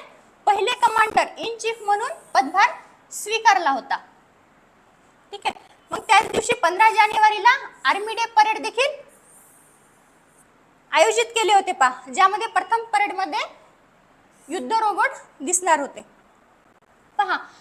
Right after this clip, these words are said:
त्यानंतर भारतीय स-, सैन्य दलाच्या पुनरावृत्तीशी संबंधित काही प्रश्न आपण पाहूया.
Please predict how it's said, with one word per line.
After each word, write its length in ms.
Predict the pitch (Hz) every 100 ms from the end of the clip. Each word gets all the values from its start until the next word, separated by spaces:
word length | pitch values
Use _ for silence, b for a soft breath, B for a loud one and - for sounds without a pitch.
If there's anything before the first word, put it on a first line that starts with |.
| B -
त्यानंतर 360 | 381 453 440
भारतीय 500 | 240 330 349 - 480
स-, 260 | 494 - - _ _
सैन्य 320 | - 403 427 466
दलाच्या 480 | 427 415 415 440 539 - - _ -
पुनरावृत्तीशी 760 | 392 440 453 427 453 440 440
संबंधित 420 | 453 453 403 415 415 -
काही 240 | 403 - - - - _ _ _ _ _ _ _ _
प्रश्न 260 | 392 415 453
आपण 240 | 427 440
पाहूया. 340 | 440 427 415